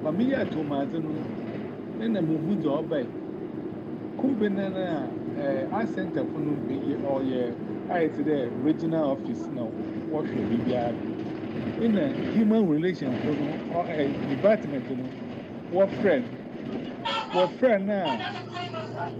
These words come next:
na sɛ mo aka yi dɛ, "What the fuck? Who is the fuck?" Sorry to say that. "Who is the fuck calling me at this time?" Ɔkyerɛ dɛ ɔyɛ yam hɔ.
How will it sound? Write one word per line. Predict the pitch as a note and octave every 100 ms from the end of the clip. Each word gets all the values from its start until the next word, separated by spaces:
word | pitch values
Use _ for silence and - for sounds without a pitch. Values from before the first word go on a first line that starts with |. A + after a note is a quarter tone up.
| - - - - - - - - - E3+
na |
sɛ | G#3+ -
mo | D3+ E3
aka | F3
yi | F3 F3
dɛ, | E3+ C3 - - - - - -
"What | A#3+
the | - F3
fuck? | - - G#3+ D3+ - -
Who | B3
is | G3
the | - D3+
fuck?" | - - A3+ G#3 - - - - -
Sorry | - E3 F3 E3+ D#3+
to | C#3
say | A#2 D3+
that. | C3+ B2+ G#2+ - - - -
"Who | A#3+
is | A#3 D#3+
the | D#3
fuck | - G3 F#3+ -
calling | D#3+ F3 E3+ D#3
me |
at | D3+ C3 A#2
this | D3
time?" | - D3 B2+ G2+ - - - - - - - - - - -
Ɔkyerɛ | - A3+
dɛ | G#3+ G3
ɔyɛ | F3 E3+ E3+ E3 B3
yam | B3+ E3+
hɔ. | D#3 C#3+